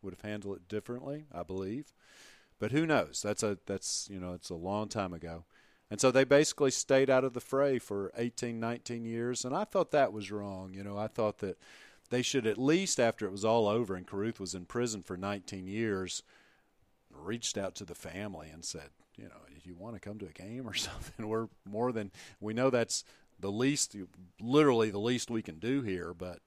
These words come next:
um, but they really, they didn't do that. They really didn't. And so it took really a Panthers fan, a good Samaritan named Jason Underwood, to kinda make this happen. It wasn't like the Panthers invited them out of the blue. It was Jason Underwood pushing this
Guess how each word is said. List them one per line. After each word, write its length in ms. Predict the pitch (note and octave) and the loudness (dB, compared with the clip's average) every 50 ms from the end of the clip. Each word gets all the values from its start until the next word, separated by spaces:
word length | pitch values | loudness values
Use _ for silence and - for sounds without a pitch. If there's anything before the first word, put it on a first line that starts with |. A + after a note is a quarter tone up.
| - | -14
um, 300 | F2+ E2 E2 D#2+ D2+ D#2 D#2 _ _ _ _ _ _ - - | -14 -12 -12 -14 -16 -18 -20 _ _ _ _ _ _ -18 -14
but 160 | - F#2+ F#2 - | -12 -12 -10 -8
they 100 | F#2 F2+ | -8 -8
really, 420 | F2 F#2+ G#2 G#2 G#2 F2+ E2+ D#2+ D#2+ - - | -6 -4 -2 -2 -2 -2 -4 -10 -16 -20 -20
they 100 | D2+ D#2 | -20 -16
didn't 360 | - F#2 G#2 C3+ F3 - - | -12 -10 -10 -10 -10 -12 -18
do 100 | - - - - | -20 -20 -20 -20
that. 200 | - - - - _ _ _ _ _ _ - | -20 -20 -20 -20 _ _ _ _ _ _ -20
They 100 | - C#2+ | -18 -16
really 280 | C#2+ F2 F#2 F#2+ G2 G2 | -12 -10 -10 -8 -8 -8
didn't. 360 | G2 G#2+ B2+ - - - - - - | -8 -8 -8 -8 -10 -16 -20 -18 -14
And 120 | F2 F2+ | -8 -4
so 140 | - - G#2 | 0 0 0
it 160 | G2+ G2 - | 0 0 -2
took 460 | - - - F#3 G3 D3 - - - - - - - _ | -2 2 4 6 6 6 4 2 -4 -20 -20 -20 -16 _
really 320 | - A#2 C#3+ E3 E3+ C3+ A2 | 4 6 8 8 8 8 6
a 80 | G#2+ | 4
Panthers 480 | - - B2 B2 B2 - - A#2 G#2 - | 2 0 -2 -2 -2 -2 -4 -4 -6 -4
fan, 280 | - A#2+ A#2 C3 C#3 A#2 | -4 -2 -2 0 0 -2
a 60 | G2 | -2
good 180 | F2 G#2 A2 - | -4 -4 -4 -4
Samaritan 480 | - G2+ G2+ G#2 A2 A#2+ A#2 - A2+ G2+ | -4 -4 -4 -2 -2 -2 -2 -4 -4 -4
named 200 | G2 F#2+ F#2+ F#2 | -4 -6 -4 -2
Jason 360 | F#2 G#2+ A2 A2+ - - G2 | 0 0 0 0 0 -4 -4
Underwood, 540 | F#2+ G#2 A#2 B2+ G#2+ F2+ F2+ F2+ E2+ D#2+ D#2+ | -4 -4 -4 -4 -4 -4 -4 -6 -8 -8 -10
to 60 | - | -12
kinda 200 | - - F#2 F2 | -12 -10 -10 -10
make 220 | E2 F2 F2+ F2 - | -8 -10 -10 -10 -10
this 180 | - E2+ - | -10 -8 -8
happen. 460 | - G2+ F#2+ G2 G2+ - F2+ D#2 D#2+ - - - - - - | -6 -6 -6 -6 -6 -8 -8 -10 -12 -14 -20 -20 -20 -12 -4
It 60 | G2 | 2
wasn't 260 | A2 A#2+ - - - | 2 4 4 4 2
like 160 | A2 A2 G#2 | 0 0 -2
the 80 | - G2+ | -4 -8
Panthers 640 | - - G#2 A2 A#2 A#2+ A#2+ - G#2+ G2 F#2 E2+ | -10 -8 -6 -4 -2 -4 -4 -4 -4 -6 -4 -6
invited 500 | F2+ F2 E2+ F2+ F2 F2 E2+ D#2+ E2 D#2 | -8 -8 -8 -6 -6 -6 -6 -8 -10 -12
them 320 | - E2 D#2 D#2+ D#2 D#2 D#2 _ _ _ _ _ _ _ _ _ _ _ _ _ _ _ - | -12 -14 -14 -14 -16 -18 -20 _ _ _ _ _ _ _ _ _ _ _ _ _ _ _ -8
out 140 | - F2+ F#2+ | -6 -4 -4
of 80 | F#2+ - | -4 -6
the 80 | E2+ | -8
blue. 360 | D2+ - F#2+ G#2 G#2+ G#2+ G2 | -8 -4 0 0 2 2 0
It 120 | E2 E2 E2+ | -2 -6 -8
was 160 | F2 E2+ - | -10 -10 -6
Jason 400 | - A2+ G2 G2 - - F2+ F2+ | -4 -4 -2 -2 -4 -6 -6 -8
Underwood 440 | F#2 G2+ G2 F2 E2 D#2+ E2+ D#2+ - - | -8 -8 -8 -10 -12 -12 -14 -14 -16 -14
pushing 460 | - - B2+ A#2+ - - G2+ F#2 F2+ | -8 -4 -2 -2 -2 -2 -6 -8 -8
this 400 | E2+ E2 D#2+ E2+ - - - | -10 -10 -8 -8 -8 -10 -10